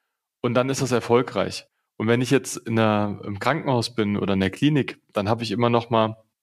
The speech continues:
zwar den behandelnden Arzt oder den, den Chefarzt, der das gut findet, aber dann gibt's immer noch mal die Anästhesie, die mit dazu kommt und das versucht zu verhindern, oder der Einkäufer kommt dazu, dann kommt die Hygienebeauftragte dazu und da sind so viele Akteure dran.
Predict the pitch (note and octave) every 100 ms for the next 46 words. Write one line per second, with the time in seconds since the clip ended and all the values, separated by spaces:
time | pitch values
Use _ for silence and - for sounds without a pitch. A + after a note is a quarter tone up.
0 | _ _ _ _ - A2 G2+ G#2 G2 F#2
1 | D#2+ - G2+ G#2 G2 F#2+ - C3 D3 -
2 | - G2+ G2 G2 F#2 F#2+ - C#3+ - C3
3 | C3+ - A#2 A#2 A#2 C#3+ C#3+ - C3 B2+
4 | G#2+ A2 A2 A2 A#2+ - A2+ A2 G#2+ G#2
5 | G#2+ G#2+ - G#2+ B2+ E3+ F3 - _ _
6 | _ - C3+ C#3 C3+ A#2 A#2 - D3 C#3+
7 | - - - C3+ C#3 C#3+ C#3+ - B2 B2
8 | A#2+ - - A2 A#2 - B2 A#2+ B2 A#2+
9 | B2 A#2+ B2 B2 B2 - G#2+ A#2 A#2+ A2+
10 | A2+ A2+ A2 _ _ _ _ - B2 A#2
11 | C#3 C#3 C#3+ C3 C3 - B2+ B2+ A#2+ -
12 | C3+ C3 C3 B2+ B2 A2+ A#2 A#2+ A#2+ A#2+
13 | A2+ - B2 A#2+ A#2 A2+ B2 A#2+ B2 -
14 | B2 B2+ A2 F#2+ B2 - B2 C3 - A#2+
15 | A#2 - B2+ B2 A2+ A2+ A2+ A2+ A#2 C#3+
16 | - C#3 E2 - - C#3+ D#3 A2+ G2 G2+